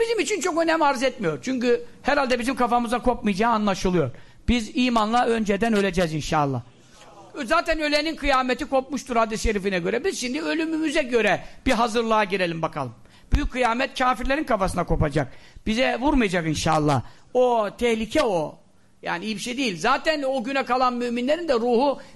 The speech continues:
bir nefeste alınacak. Yemen'den gelen bir rüzgarla alınacak. Hepsi bir kişinin ölümü gibi tek bir anda ölecekler. Ve böylece kıyamet en şerlilerin kafasına kopacak. Ama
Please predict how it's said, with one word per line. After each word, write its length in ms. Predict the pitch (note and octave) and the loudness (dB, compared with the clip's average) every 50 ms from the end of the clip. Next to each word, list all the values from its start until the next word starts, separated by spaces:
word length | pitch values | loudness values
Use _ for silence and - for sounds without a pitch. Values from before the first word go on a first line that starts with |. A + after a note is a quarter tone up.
| - - | 0 0
bir 100 | E4 D4+ | 2 2
nefeste 400 | B3+ F#3 F#3 A3 - - - C4 | 2 0 0 -2 -2 0 0 0
alınacak. 480 | G#3+ G3+ F#3+ F#3 F#3 F3+ E3 - - - - - - - - - - - | 0 2 0 0 0 0 0 -2 -2 -4 -6 -20 -20 -20 -20 -10 -4 -2
Yemen'den 520 | F#3+ A3 A#3 A#3 A3+ A3+ G#3 A3 G#3+ G#3 | 0 0 2 0 0 0 0 -2 0 0
gelen 320 | G#3 G#3 G#3 G#3+ G#3 G3 | 0 0 0 0 -2 -2
bir 120 | F3+ G#3 F#3 | -4 -4 -4
rüzgarla 460 | G3+ G3+ E3+ D#3+ B3 C4+ B3+ A3 A3 | -4 -4 -2 0 2 2 2 2 2
alınacak. 480 | A3 G#3 G3 G3 F#3+ F#3 E3+ F#3+ E3 - - - - - | 2 2 2 0 0 0 0 0 -2 -2 -6 -16 -6 0
Hepsi 380 | - C#4 C#4 - - B3+ A#3 | 0 0 0 0 -4 -4 0
bir 160 | D4+ D4+ C4 | 0 0 0
kişinin 340 | - B3 G#3+ - B3 B3+ B3 | -2 -4 -4 -2 0 0 2
ölümü 340 | A#3+ A#3 A#3 A#3+ B3+ D4+ D4+ | 2 2 2 2 2 2 2
gibi 200 | D4 B3 A3+ - | 2 0 2 4
tek 280 | - D4+ D#4+ - - - | 4 2 2 2 -2 -2
bir 180 | - - - | -2 0 0
anda 220 | G#3+ G#3 F#3+ G3+ G3 | 0 0 0 -2 -2
ölecekler. 600 | F3+ F3 F3 D#3+ D3+ D#3 - - A3 C4 D4+ D#4 - - - - - - - - - | 0 0 -2 -2 -2 -4 -4 -2 0 0 0 -2 -4 -10 -16 -20 -20 -20 -18 -8 -4
Ve 120 | A#3 C4 | -2 0
böylece 400 | C#4+ C#4 C4 A3+ G#3 F#3 A#3+ A#3+ | 0 0 0 0 -2 -4 -4 -4
kıyamet 420 | A#3+ A3 G#3+ G3 F#3 F#3+ G#3+ A#3 G#3+ - - - - - - | -2 -2 0 0 0 0 -2 -4 -6 -8 -18 -20 -20 -10 -4
en 180 | - B3 C#4 D4 | -2 0 0 0
şerlilerin 580 | - - - A#3+ A#3 A3+ G#3+ G#3 G3+ G3+ G3 F3 | 2 2 2 2 2 2 0 0 0 0 0 -2
kafasına 460 | - F#3 E3+ E3+ E3 - - D#3+ D3+ | -2 0 0 0 0 -2 -2 -4 -2
kopacak. 420 | D#3+ D#3+ D3 D3 C#3 - C#3 B2+ - - - - - - - - - | -2 -2 -2 -2 -4 -4 -4 -6 -6 -10 -20 -20 -20 -20 -16 -6 -2
Ama 600 | A3 C4 D#4 E4+ D#4 B3 F3+ - - - - - | 0 0 2 2 2 0 0 -2 -6 -12 -18 -20